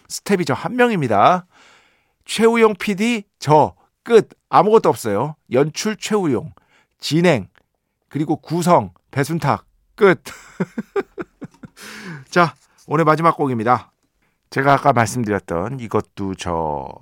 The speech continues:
조깅하다가, 아, 뛰다가 걸린 거예요. 에비소다, 어, 영국 출신의 재즈 뮤지션입니다. 수도크림, 가짜 크림, 뭐 요 정도 뜻 될 것 같아요. 수도크림, 이 곡 들으면서 오늘 순서 마칩니다.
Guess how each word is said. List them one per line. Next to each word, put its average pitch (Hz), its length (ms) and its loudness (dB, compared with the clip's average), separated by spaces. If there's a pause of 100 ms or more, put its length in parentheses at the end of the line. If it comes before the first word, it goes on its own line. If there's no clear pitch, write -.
(680)
조깅하다가, 131 1000 0
아, 87 120 -8
뛰다가 165 420 0
걸린 107 320 -2
거예요. 80 240 -10 (680)
에비소다, 120 760 0 (300)
어, - 140 -20 (200)
영국 123 360 -2
출신의 127 440 -2
재즈 131 220 -2
뮤지션입니다. 82 680 -8 (320)
수도크림, 160 640 2 (540)
가짜 107 420 0
크림, 90 380 -4
뭐 98 160 -2
요 104 80 2
정도 135 240 2
뜻 127 160 -6
될 107 140 -4
것 - 120 -10
같아요. 82 460 -12 (320)
수도크림, 143 520 -2 (360)
이 117 100 -2
곡 139 160 2
들으면서 110 520 -2
오늘 107 220 -4
순서 123 160 -4
마칩니다. - 500 -4